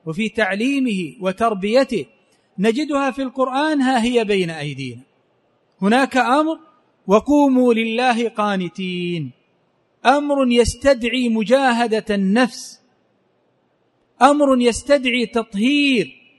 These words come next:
القلب، أمر يستدعي أطر الجوارح، مجاهدة، "والذين جاهدوا فينا لنهدينهم سبلنا". فإذا جاء الخوف وأصبح ذهن الإنسان ماذا؟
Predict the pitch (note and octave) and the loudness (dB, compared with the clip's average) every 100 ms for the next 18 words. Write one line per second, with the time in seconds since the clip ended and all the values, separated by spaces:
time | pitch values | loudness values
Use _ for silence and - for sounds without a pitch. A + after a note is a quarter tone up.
0 | - G#3 - B3+ B3+ E3 _ _ _ _ | -2 -2 0 2 2 0 _ _ _ _
1 | _ _ _ - C#4 D4 C4+ B3 B3 A3+ | _ _ _ 2 2 4 2 4 2 0
2 | - C#4+ B3 B3 C4 G3+ - C#4 C#4+ C4+ | 2 4 4 0 -2 -2 -2 -2 2 2
3 | B3+ G#3 A#3 A#3 C4 C4+ G3 C#3 - _ | 2 2 2 4 4 2 0 -4 -12 _
4 | _ _ _ - G#3+ G3 C#4+ D4+ A#3+ G#3 | _ _ _ -2 -2 2 2 2 0 -2
5 | C#3+ A#2+ _ _ _ F#3+ G#3+ A3 C4 C4 | -6 -14 _ _ _ -4 2 2 2 0
6 | A#3 G#3 B3+ A#3 A3 A#3 G#3 C4 C#4+ A#3 | 0 0 -2 0 -2 -4 -4 -2 -2 -2
7 | D#3+ - _ _ _ F#3+ A#3 A3+ A3 A#3+ | -4 -8 _ _ _ -2 0 0 -2 0
8 | C4+ C4+ A#3+ A#3 F#3 A#3+ G#3+ A#3 C4+ B3 | 0 2 0 0 -2 -4 2 4 4 2
9 | D3+ - _ _ _ _ _ _ _ _ | -2 -10 _ _ _ _ _ _ _ _
10 | _ - G#3+ A3 G#3+ G#3+ G3+ D#3 F#3+ A3+ | _ -2 -2 0 -2 0 -2 -2 0 0
11 | C4 C#4+ B3+ - F#3+ D#3 - D#3+ - _ | 2 0 -2 0 0 2 0 0 -8 _
12 | _ _ _ _ _ _ _ _ _ _ | _ _ _ _ _ _ _ _ _ _
13 | _ _ _ _ - G#3 B3 - A3+ A#3+ | _ _ _ _ -2 4 4 4 2 -2
14 | A3+ A3 C4 C4 C4 B3 A3+ B3 A#3+ A3+ | 0 -2 0 2 2 0 0 2 2 2
15 | A3 G#3 F#3+ G3 A#3 | 2 2 0 0 0